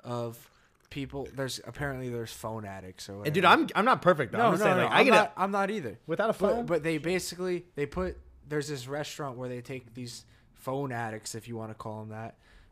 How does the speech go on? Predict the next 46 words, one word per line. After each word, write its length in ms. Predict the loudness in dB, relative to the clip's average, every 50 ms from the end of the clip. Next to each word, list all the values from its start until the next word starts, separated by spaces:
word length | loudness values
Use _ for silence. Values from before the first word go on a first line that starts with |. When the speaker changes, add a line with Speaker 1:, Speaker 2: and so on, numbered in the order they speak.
| _ _ -10
Speaker 1:
uh, 260 | -8 -8 -8 -8 -12 -14 -16 -20 _ _ _ _ -20 _ -12 -8
and 480 | -6 -6 -4 -6 -6 -8 -10 -12 -16 -18 -14
they 320 | -10 -6 -4 -4 -4 -4
are, 200 | -2 -2 -4 -4 -4 -8 -16 _ _ _ -20 _ _ -18 -10
they 140 | -10 -10
get 200 | -8 -8 -8 -8
sat 300 | -8 -6 -4 -4 -4 -4
down 200 | -6 -6 -6 -6
with 160 | -8 -8 -10 -8
another 320 | -6 -6 -4 -4 -4 -6
one, 300 | -6 -6 -8 -8 -10 -14 -16 _ _
Speaker 2:
Yeah. 160 | -10 -10 -8
Speaker 1:
and 140 | -6 -4 -4
their 80 | -4 -6
phones 320 | -6 -8 -8 -6 -6 -6
get 160 | -6 -8 -6
locked 400 | -4 -4 -4 -4 -4 -6 _ -10
up 160 | -10 -10 -10 -12
for 180 | -10 -10 -8
an 80 | -8 -8
hour 240 | -8 -8 -8 -8 -8
or 60 | -8
whatever 240 | -10 -10 -10 -12 -12
the 80 | -14 -16
case 260 | -14 -16 -16 -14 -14
may 120 | -16 -16
be. 180 | -14 -14 -16 -16 _ -20 -20 -20 _ _ _
But 160 | -8 -8 -4 -4
they 380 | -4 -2 -2 -2 -4 -6 -10 _ _ _ _ _ _ _ _ _ _
are 180 | -12 -12 -12 -12 _ _
people 340 | -12 -12 -10 -8 -8 -10 -8
that 200 | -8 -10 -12 -14 _ _ _ _ _ _ _ -20 -20 _ _
are 200 | -6 -6 -4 -4
on 120 | -6 -6 -6
their 120 | -8 -10
phone 340 | -10 -10 -10 -10 -10 -10 -12 -12
every 200 | -12 -10 -10 -10
second 460 | -10 -10 -12 -12 -12 -12 -14 -16 -16 -18 _ _
of 100 | -16 -12
every 220 | -12 -10 -10 -10 -12
day. 440 | -12 -12 -12 -12 -12 -12 -14 -16 _ _ _ _ _
Like, 200 | -10 -10 -6 -6
you 80 | -6 -4
see 140 | -4 -4
how 120 | -4 -4 -4
much 260 | -4 -6 -6 -8 -12